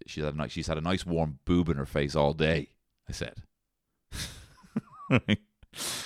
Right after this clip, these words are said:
This woman, this woman, strange, complete strange, stranger, was like, "Ah." <laughs> And she just got in her car, like, she didn't flee. Like, she was in the process of fleeing anyway,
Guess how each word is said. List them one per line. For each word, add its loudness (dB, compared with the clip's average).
This -4
woman, 2
this 0
woman, 2
strange, 2
complete 2
strange, 2
stranger, 0
was 0
like, 0
"Ah." -2
<laughs> 2
And -2
she -4
just -2
got 8
in 0
her 0
car, 0
like, -6
she 4
didn't 6
flee. 2
Like, 0
she -2
was 0
in -2
the 0
process 2
of -4
fleeing 4
anyway, 4